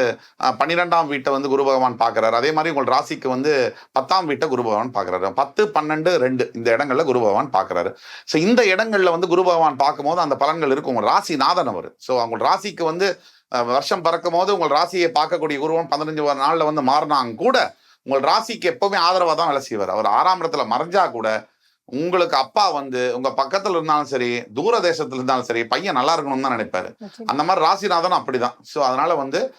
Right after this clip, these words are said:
Speaker 1: கவலைப்பட வேண்டிய அவசியம் இல்லை. இப்பதான் தெளிஞ்சு வந்திருக்கீங்க சனியுடைய தாக்கத்துல இருந்து. சனி வந்து மூன்றாம் இடத்துல பிக்சர் பர்ஃபெக்டா உட்கார்ந்துருக்காரு. உங்க, அது தவிர நாலாம் இடத்துல ராகுவும் உட்கார்ந்துருக்காரு.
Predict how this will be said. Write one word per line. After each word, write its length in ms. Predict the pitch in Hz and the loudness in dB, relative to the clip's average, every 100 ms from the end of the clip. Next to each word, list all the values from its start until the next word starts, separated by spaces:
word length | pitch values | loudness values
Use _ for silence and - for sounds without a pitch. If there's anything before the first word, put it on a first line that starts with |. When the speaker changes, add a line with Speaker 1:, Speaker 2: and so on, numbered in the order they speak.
| _ - | _ 0
Speaker 1:
கவலைப்பட 420 | 190 262 254 202 | 2 2 0 0
வேண்டிய 240 | 175 156 143 | 0 2 0
அவசியம் 340 | 147 156 135 | 0 -4 -4
இல்லை. 140 | 175 | -4
இப்பதான் 300 | 202 160 175 | -2 0 0
தெளிஞ்சு 300 | 165 180 170 147 | 0 -2 0 0
வந்திருக்கீங்க 440 | 156 160 135 127 | 0 -4 -4 -4
சனியுடைய 460 | 120 143 151 135 117 | -4 -4 -2 0 0
தாக்கத்துல 420 | 120 - 139 117 | 0 -2 -2 -4
இருந்து. 180 | 113 160 233 - - - | -2 -4 -6 -10 -20 -12
சனி 320 | - 160 214 | -2 0 2
வந்து 240 | 208 208 202 | 0 0 0
மூன்றாம் 420 | 180 202 196 170 | 0 2 2 0
இடத்துல 220 | 160 190 | -2 -2
பிக்சர் 340 | 180 156 143 165 | -4 -4 -2 0
பர்ஃபெக்டா 360 | 160 175 165 | 0 0 0
உட்கார்ந்துருக்காரு. 480 | 127 156 147 139 139 | 0 0 0 0 0
உங்க, 120 | 143 | 0
அது 160 | 127 175 | 0 0
தவிர 160 | 220 | 0
நாலாம் 360 | 170 185 208 190 | 2 2 2 0
இடத்துல 280 | 170 156 135 | -2 0 0
ராகுவும் 340 | 156 175 170 | 0 0 -4
உட்கார்ந்துருக்காரு. 480 | 139 147 131 151 | -2 -4 -2 -4